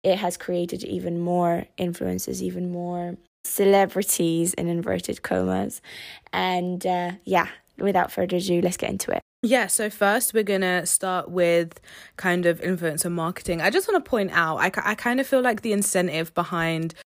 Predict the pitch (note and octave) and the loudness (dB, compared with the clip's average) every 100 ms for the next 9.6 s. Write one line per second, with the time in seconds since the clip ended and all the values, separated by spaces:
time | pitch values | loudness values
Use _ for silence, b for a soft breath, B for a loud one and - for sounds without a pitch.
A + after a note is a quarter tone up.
0 | - F3 E3 D#3 E3+ E3 D#3 D#3+ F3 - | -2 0 0 -2 -2 -2 -2 -4 -8 -4
1 | D#3 E3 E3+ F3+ - - F3 E3+ - E3+ | -4 0 0 0 -4 -4 -2 -2 -2 -2
2 | E3 E3+ D#3+ E3+ E3+ D#3+ D#3 - E3 D3 | -2 -2 0 -2 0 0 0 -2 -2 -2
3 | C#3 - E3+ D3+ C#3+ C#3+ - D#3 D3+ D3+ | -4 -6 -8 -6 -6 -8 -6 -6 -4 -6
4 | D3+ - - D3+ D3 - - F3+ F#3+ F3+ | -6 -8 -6 0 0 -2 -4 -4 0 0
5 | E3+ F3+ F#3+ G3 G3 F#3+ - - F#3 F3+ | 0 2 4 4 0 -2 -2 2 4 6
6 | F3+ F3 - F3 E3+ - E3+ F3 - E3+ | 6 4 0 -2 -4 -4 -8 -8 -8 -6
7 | F3 F3 - F#3+ G#3+ F#3+ D#3 D3+ F3+ - | -4 -2 -2 -2 -4 -4 -2 -2 -2 -4
8 | F3+ F3+ F3 E3+ F#3 F#3 F3+ F#3 F#3 F#3 | -4 -4 -2 -4 -6 -8 -10 -10 -8 -6
9 | F3 F3+ F3 F3 F#3+ | -4 -2 2 2 2